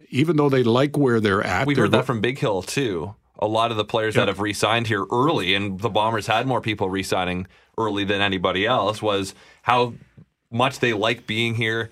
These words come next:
Speaker 1: Yeah.
Speaker 2: how much they en-, enjoy this locker room. They like the coaching staff. They know that they're close, and they genuinely, there's a chemistry that they don't, don't really wanna leave behind. And for Adam Bighill's sake, I'm sure the Bombers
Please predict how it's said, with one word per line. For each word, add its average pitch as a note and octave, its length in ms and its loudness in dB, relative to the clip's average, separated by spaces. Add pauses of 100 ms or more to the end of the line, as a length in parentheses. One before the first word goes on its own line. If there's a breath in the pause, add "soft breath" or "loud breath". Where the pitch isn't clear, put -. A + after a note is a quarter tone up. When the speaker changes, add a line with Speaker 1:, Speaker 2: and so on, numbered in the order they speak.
(140 loud breath)
Speaker 1:
Yeah. G#2 140 -12
Speaker 2:
how G#2 120 2
much G#2+ 280 -2
they G#2+ 220 0
en-, G2 200 -4 (200)
enjoy A2 520 -2
this A#2 180 -4
locker A2+ 380 0
room. A2+ 240 -2
They G#2 80 0
like G2 180 0
the - 80 -8
coaching A2+ 420 -2
staff. G#2+ 300 -2
They G#2 140 -4
know G#2 300 0
that A2+ 120 -2
they're A2 140 -6
close, G#2 680 -4 (560 soft breath)
and G#2+ 260 0
they A#2 180 0
genuinely, A#2+ 560 0
there's G#2+ 240 -4
a A2 40 -2
chemistry C#3 720 -4 (460)
that G#2+ 560 -2
they A#2+ 160 0
don't, B2 400 -2
don't A#2+ 160 0
really B2 120 0
wanna A#2+ 200 0
leave B2+ 180 0
behind. G#2+ 480 -2
And F#2+ 260 -4
for F2+ 200 -2
Adam F2+ 180 0
Bighill's F#2+ 300 -2
sake, F2+ 200 -2
I'm F2+ 120 -2
sure F#2 180 -4
the F2+ 80 -2
Bombers F2+ 460 -2